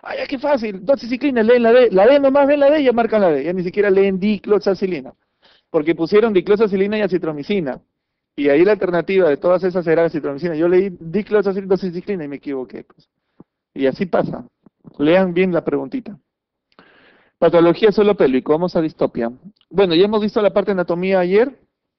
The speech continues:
Lo vamos a hacer más rápido. En anatomía del piso pélvico, el periné,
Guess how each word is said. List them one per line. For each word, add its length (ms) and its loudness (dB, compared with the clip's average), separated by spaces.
Lo 100 2
vamos 160 4
a 40 2
hacer 160 -2
más 140 2
rápido. 680 -2
En 160 -4
anatomía 420 -2
del 80 -2
piso 300 -6
pélvico, 440 2
el 100 0
periné, 600 -2